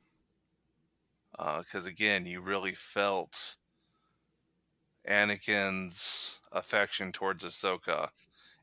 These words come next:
and the connection between Ahsoka and Rex and, you know, um, and then that last five minutes or last minute or whatever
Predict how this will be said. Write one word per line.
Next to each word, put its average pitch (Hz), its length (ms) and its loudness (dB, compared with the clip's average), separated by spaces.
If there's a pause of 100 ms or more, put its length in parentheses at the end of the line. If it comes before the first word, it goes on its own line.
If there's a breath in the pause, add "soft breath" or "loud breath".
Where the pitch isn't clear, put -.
(100)
and 90 500 2
the 90 60 -4
connection 98 500 2
between 90 680 -2 (640)
Ahsoka 95 720 2
and 92 220 0
Rex - 680 4 (680)
and, 90 640 2 (120)
you 95 140 -4
know, 87 400 0 (1080 soft breath)
um, 73 540 -2 (1700 soft breath)
and 95 180 0
then 98 160 0
that 87 200 6
last 90 300 4
five 90 240 2
minutes 87 560 -2
or 85 240 0
last 80 300 -2
minute 90 300 0
or 78 80 0
whatever - 520 -2